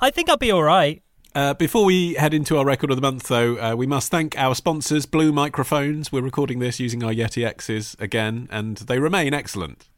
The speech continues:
Speaker 1: Yeah, very good, actually. I've, um, I've done something different with mine this time. So, you know, they come on the, the very posh, heavy-duty s-, stand.
Speaker 2: Yeah, so you can
Speaker 1: So you can
Speaker 2: just
Speaker 1: act-
Speaker 2: sit direct on a table in front of your gob, don't have to do anything hands-free.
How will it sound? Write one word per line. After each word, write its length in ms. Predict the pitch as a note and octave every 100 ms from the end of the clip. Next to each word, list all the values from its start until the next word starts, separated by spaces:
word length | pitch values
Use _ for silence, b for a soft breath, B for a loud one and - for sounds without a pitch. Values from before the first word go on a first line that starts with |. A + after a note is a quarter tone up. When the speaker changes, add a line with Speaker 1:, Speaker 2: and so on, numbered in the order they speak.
| -
Speaker 1:
Yeah, 120 | A3
very 140 | G#3+
good, 100 | A3
actually. 320 | F3+ D3+ E3 F#3
I've, 240 | G3 G#3 F#3
um, 280 | E3+ E3+ -
I've 160 | F3 F#3+
done 140 | G#3+
something 180 | G3 E3+
different 240 | A3 F3
with 120 | D3+
mine 200 | C3+ C3+
this 160 | C3 B2+
time. 300 | - B2 B2+
So, 100 | -
you 80 | E3+
know, 100 | G3
they 100 | F#3+
come 180 | F#3 F3+
on 80 |
the, 160 | E3 D#3+
the 100 | D#3
very 180 | D3+ D3+
posh, 320 | - E3+ -
heavy-duty 500 | D#3+ C#3+ C#3+ D3 C#3+
s-, 180 | B2+ - -
stand. 540 | - - D#3 G#2+ C3 - _ _ _
Speaker 2:
Yeah, 320 | E3 F#3+ E2+ -
so 140 | - C3
you 120 | C3+
can 120 | C#3+
Speaker 1:
So 60 | C3+
you 40 |
can 0 |
Speaker 2:
just 160 | B2 -
Speaker 1:
act- 100 | -
Speaker 2:
sit 360 | - B2 B2
direct 340 | C3 C3 C#3+ -
on 100 | A#2+
a 60 |
table 460 | A2+ A2+ G#2+ G#2 G#2
in 120 | A2
front 200 | G2 G2
of 80 | F2+
your 80 | F#2
gob, 240 | F#2+ F2
don't 140 | G2+ F#2+
have 100 | F2+
to 80 |
do 100 | F#2
anything 320 | F2+ F2 F2+ F2
hands-free. 540 | F#2+ F2+ - E2 C2